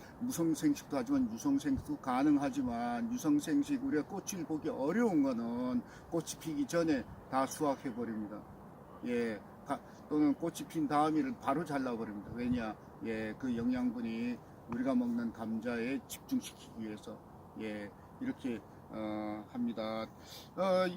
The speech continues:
지금 보시다시피 감자의 씨앗은 방울토마토 비슷하게, 이 열매는, 예, 굉장히 그 우리가 전처럼 보기 어렵지만 존재합니다. 유럽에서는 이런 거 있습니다.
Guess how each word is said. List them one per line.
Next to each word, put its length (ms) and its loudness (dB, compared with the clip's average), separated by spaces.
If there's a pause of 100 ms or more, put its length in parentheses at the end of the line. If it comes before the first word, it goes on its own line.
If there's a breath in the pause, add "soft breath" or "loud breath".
(100)
지금 240 4
보시다시피 960 2
감자의 1400 6 (220)
씨앗은 480 2
방울토마토 680 4
비슷하게, 840 -2 (360)
이 140 4
열매는, 760 4
예, 280 0 (380)
굉장히 340 2
그 400 -2 (460)
우리가 240 4 (640)
전처럼 340 2
보기 240 0
어렵지만 640 -2 (260)
존재합니다. 1080 0 (1040 loud breath)
유럽에서는 1040 8
이런 640 4
거 100 4
있습니다. 460 4